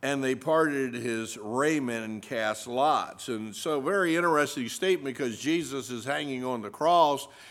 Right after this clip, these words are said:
and he's asking his Father for, to forgive those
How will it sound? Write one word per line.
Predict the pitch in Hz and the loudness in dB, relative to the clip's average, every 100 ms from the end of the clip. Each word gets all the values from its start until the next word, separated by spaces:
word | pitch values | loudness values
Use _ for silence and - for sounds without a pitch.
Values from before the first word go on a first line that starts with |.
| - - - | -20 -14 2
and | 147 147 | 2 4
he's | 143 127 | 2 0
asking | 147 170 202 - 156 139 | 2 6 4 4 -4 -4
his | 131 123 | -4 -4
Father | - 165 185 165 135 | 0 4 4 4 2
for, | 123 131 107 | 0 -8 -8
to | - 127 | -2 -2
forgive | - 127 110 139 208 247 180 131 | -2 -4 -2 6 10 10 8 2
those | 135 196 175 156 151 | 4 8 8 6 4